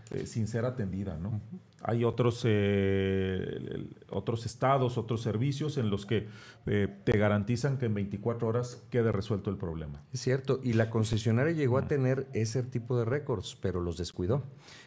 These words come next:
Speaker 2: Como lo he señalado aquí en este espacio, se divorció de la sociedad en su época de hace unos cinco o seis años, con uno de sus tantos gerentes. Al estar sentado aquí con gente que trabajó en la concesionaria, me dicen que ya era un asunto personal,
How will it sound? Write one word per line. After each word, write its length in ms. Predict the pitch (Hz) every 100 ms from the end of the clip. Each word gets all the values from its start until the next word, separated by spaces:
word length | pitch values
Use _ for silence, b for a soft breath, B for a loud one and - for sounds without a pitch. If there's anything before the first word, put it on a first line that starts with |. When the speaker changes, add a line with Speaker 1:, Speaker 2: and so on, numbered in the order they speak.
| B
Speaker 2:
Como 200 | 98 98
lo 100 | 107
he 60 |
señalado 480 | 113 123 117 117 120
aquí 200 | 120 120
en 80 | 123
este 180 | 123 131
espacio, 680 | - 131 127 131 127 131 131 -
se 240 | 113 -
divorció 500 | 101 98 95 98 127
de 80 | 139
la 120 | 131
sociedad 600 | 107 - - 104 117 127 -
en 100 | 101
su 160 | 110
época 440 | 110 117 - 107 98
de 60 | 101
hace 160 | 101
unos 260 | 113 107 -
cinco 300 | 117 117 110
o 20 |
seis 280 | 113 110 110
años, 360 | 104 110 139 - B B B -
con 140 | 98
uno 140 | 107 120
de 60 |
sus 140 | 104 -
tantos 340 | 110 104 113
gerentes. 540 | 117 110 107 127 127 -
Al 160 | - 123
estar 220 | 120 156
sentado 360 | 165 165 156 147
aquí 180 | 147 143
con 160 | 143
gente 240 | 127 135 139
que 100 | 135
trabajó 300 | 117 117 131
en 60 |
la 100 | 131
concesionaria, 540 | 131 113 120 120 123 127
me 100 | 120
dicen 280 | 113 135 - B B -
que 140 | 117
ya 100 | 117
era 80 | 131
un 100 | 139
asunto 520 | 127 135 135 143 135
personal, 640 | 131 110 107 117 127 135